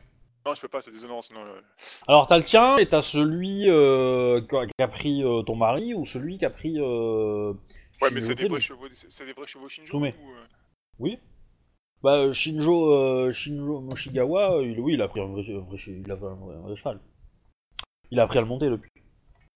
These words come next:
Speaker 2: Même, euh, même Tsume, hein, euh, il assume son... Il est samouraï depuis pas très longtemps, mais il assume, donc, euh, au contraire, hein, c'est, c'est la classe, quoi.
Speaker 1: Ah,
Speaker 2: Et
Speaker 1: bah
Speaker 2: puis
Speaker 1: oui,
Speaker 2: ça,
Speaker 1: bah,
Speaker 2: ça
Speaker 1: ouais.
Speaker 2: mon-, ça, ça montre un peu la qualité de vos, de vos bêtes aussi, donc, euh.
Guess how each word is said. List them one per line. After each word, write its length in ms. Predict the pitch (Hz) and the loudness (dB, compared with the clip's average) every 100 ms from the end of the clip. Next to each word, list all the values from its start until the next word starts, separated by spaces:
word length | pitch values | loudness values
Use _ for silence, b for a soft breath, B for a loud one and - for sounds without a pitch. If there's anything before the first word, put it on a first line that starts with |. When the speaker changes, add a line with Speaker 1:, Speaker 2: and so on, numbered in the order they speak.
| _ - | _ -2
Speaker 2:
Même, 200 | 160 165 | 0 2
euh, 140 | 151 | 0
même 220 | 147 147 143 | 0 -2 -2
Tsume, 200 | 165 220 | -4 -2
hein, 380 | 190 147 156 | 0 0 0
euh, 260 | 127 113 113 | 0 -2 -2
il 100 | 113 | -2
assume 280 | 110 147 143 | -4 -4 -6
son... 540 | 123 113 107 107 107 b b b - | -6 -8 -8 -10 -12 b b b -12
Il 120 | 120 | -8
est 60 | 117 | -6
samouraï 340 | - 123 127 123 | -6 -2 -2 -2
depuis 140 | 113 113 | -8 -6
pas 100 | 113 | -6
très 140 | 123 | -4
longtemps, 260 | 123 202 190 | -6 -4 -4
mais 180 | 107 104 | -6 -8
il 80 | 101 | -8
assume, 260 | - 143 | -8 -12
donc, 200 | 98 98 | -14 -12
euh, 40 | 98 | -12
au 100 | 90 | -12
contraire, 360 | - 98 165 | -14 -12 -12
hein, 100 | 104 95 | -12 -14
c'est, 300 | - 92 95 | -14 -12 -12
c'est 100 | 98 | -12
la 60 | |
classe, 200 | 98 82 | -12 -12
quoi. 120 | - - _ _ _ _ - _ _ | -14 -20 _ _ _ _ -20 _ _
Speaker 1:
Ah, 220 | - 104 101 | -16 -14 -12
Speaker 2:
Et 40 | |
Speaker 1:
bah 60 | 104 | -8
Speaker 2:
puis 60 | 113 | -6
Speaker 1:
oui, 40 | |
Speaker 2:
ça, 220 | - 101 | -6 -6
Speaker 1:
bah, 80 | 101 | -6
Speaker 2:
ça 140 | 101 101 | -6 -6
Speaker 1:
ouais. 80 | 120 | -6
Speaker 2:
mon-, 120 | 110 | -8
ça, 200 | - 107 104 | -10 -10 -8
ça 140 | - | -6
montre 260 | 127 139 143 | -4 0 2
un 60 | 131 | 0
peu 180 | 139 156 139 | 0 0 2
la 120 | 120 | 2
qualité 300 | 131 120 139 | 0 -2 -4
de 60 | |
vos, 240 | 117 117 110 | -4 -4 -4
de 80 | 107 | -6
vos 140 | 113 | -4
bêtes 200 | 170 190 | -4 -4
aussi, 160 | 147 - | -8 -14
donc, 220 | 127 110 | -18 -20
euh. 80 | - | -18